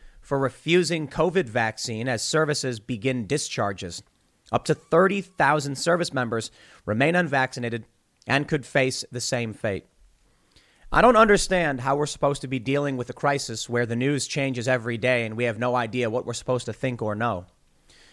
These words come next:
Doctor Fauci comes out and says, you know, one thing one day, one thing the next day.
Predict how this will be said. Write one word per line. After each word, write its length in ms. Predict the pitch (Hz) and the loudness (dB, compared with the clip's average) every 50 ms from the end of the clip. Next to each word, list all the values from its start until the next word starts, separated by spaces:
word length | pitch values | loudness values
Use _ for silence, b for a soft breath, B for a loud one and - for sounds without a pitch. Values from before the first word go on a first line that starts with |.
| b - | b 4
Doctor 260 | - 160 170 - 175 | 4 4 6 4 4
Fauci 420 | - 175 185 196 190 - 170 - | 6 8 8 8 6 2 -4 -2
comes 300 | - 165 151 147 127 117 | 0 0 0 0 0 0
out 220 | 135 131 135 135 - | 2 2 2 0 0
and 160 | 123 123 117 | -4 -6 -6
says, 560 | - - 143 131 131 131 131 127 120 113 113 | -4 -2 0 2 2 2 0 -2 -4 -6 -6
you 60 | 127 120 | -4 -2
know, 160 | 117 113 113 | -2 -2 0
one 200 | 117 139 151 147 | 2 0 0 0
thing 220 | - 156 139 131 | -2 -2 -2 -2
one 180 | 127 135 135 135 | -2 -2 0 2
day, 200 | 135 131 131 127 | 2 2 2 2
one 160 | 127 135 135 | 0 -2 -2
thing 220 | 131 135 131 127 | -2 -4 -4 -2
the 40 | 120 | -2
next 220 | 120 123 120 - - | -4 -4 -4 -4 -4
day. 240 | 131 123 120 117 | -4 -4 -4 -6